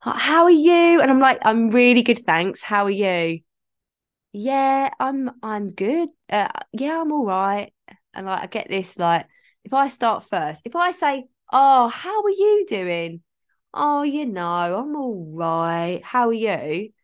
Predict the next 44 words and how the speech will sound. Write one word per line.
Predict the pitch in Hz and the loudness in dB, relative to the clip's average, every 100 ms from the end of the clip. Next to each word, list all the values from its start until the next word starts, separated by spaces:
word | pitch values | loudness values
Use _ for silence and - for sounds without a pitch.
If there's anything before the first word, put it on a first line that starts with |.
| _ | _
<laughs> | _ _ - | _ _ -14
I'm, | 208 226 196 - - 262 | -8 -8 -8 -14 -4 0
I | 220 | 2
reply, | 202 180 208 170 - - _ _ | 0 0 0 0 -2 -18 _ _
"I'm | 320 | 2
really | 466 440 | 4 4
good, | - 480 - | 2 0 0
thank | 170 165 - | -4 -4 -10
you. | 127 143 415 - _ | -8 -4 -4 -6 _
So | 359 330 269 143 - - | -4 -4 -6 -12 -16 -10
what | 339 | -6
do | 349 | -6
you | 381 | -4
mean? | 440 254 180 - _ | -4 -6 -8 -14 _
What, | 233 - | -10 -4
what's | 277 262 | -4 -4
been | 294 | -4
going | 262 269 320 | 0 2 2
on?" | 202 165 _ _ _ | 0 -2 _ _ _
And | - | 0
I | 202 | 0
sort | 208 - | 0 -6
of | 170 | -4
delve | 185 170 165 | 2 2 0
deeper | 170 165 175 | -4 -4 -6
and | 170 | -6
ask | 165 170 | -6 -8
them | 175 | -12
questions | 165 180 - 165 160 | -10 -10 -6 -8 -6
and | 156 | -4
stuff. | 175 170 - - _ | -2 -2 -6 -20 _
No | 226 254 269 | 4 6 6
one | 311 | 6
ever | 285 240 | 4 6
asks | 226 226 233 226 | 6 6 4 2
any | 214 | 2
questions | 208 196 196 - 185 170 | 2 0 0 -2 -2 -2
of | 180 | -4
when | 185 175 | -4 -4
things | 175 180 170 | -4 -6 -6
are | |
going | 175 170 175 | -2 0 0
good. | 165 151 151 202 | -2 -4 -6 -14
<laughs> | - | -12